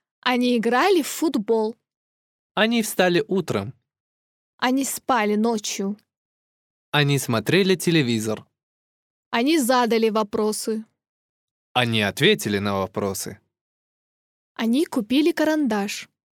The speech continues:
Speaker 2: Они водили машину.
Speaker 1: Они объясняли правила.
Speaker 2: Они меня поняли.
Speaker 1: Они начали урок.
Speaker 2: Они закончили урок.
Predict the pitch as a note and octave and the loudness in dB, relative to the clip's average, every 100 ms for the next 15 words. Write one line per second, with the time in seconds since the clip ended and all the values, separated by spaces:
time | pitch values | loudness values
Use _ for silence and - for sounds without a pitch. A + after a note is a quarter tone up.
0 | _ _ _ _ _ _ _ _ _ _ | _ _ _ _ _ _ _ _ _ _
1 | A#2 G#2+ C3+ F3+ A#2 G#2+ B2 C#3+ C#3+ C#3 | -2 0 2 2 2 2 2 2 0 -2
2 | - G2+ G#2 F#2 _ _ _ _ _ _ | -4 -4 -6 -8 _ _ _ _ _ _
3 | _ _ _ _ _ A#3+ A3+ D4+ F4 A3 | _ _ _ _ _ -4 0 2 2 0
4 | G#3+ - A3+ C4 D#4 D4+ C4 A3 G#3 G#3 | -2 -2 0 0 -2 -2 -2 0 -2 -2
5 | G#3+ A3 _ _ _ _ _ _ _ _ | -2 -6 _ _ _ _ _ _ _ _
6 | _ E3+ F#3 F#3 F3+ E3+ D#3+ F#3+ C3 G2+ | _ 0 2 2 4 2 4 2 2 0
7 | F#2+ - _ _ _ _ _ _ _ _ | -4 -8 _ _ _ _ _ _ _ _
8 | _ _ _ - B3 B3 D4+ F#4 - C#4 | _ _ _ -4 0 2 2 0 -2 0
9 | B3 - A#3 G#3+ G#3+ G#3+ A3 G#3+ - _ | 0 0 0 0 0 0 -2 -6 -18 _
10 | _ _ _ _ _ _ _ _ - E3 | _ _ _ _ _ _ _ _ -2 0
11 | F#3 F3+ - D#3 C3+ - F#3 C#3+ - G2 | 2 0 0 0 0 0 0 0 -2 -2
12 | G2 G2+ G#2 F#2+ - | -2 0 -2 -4 -8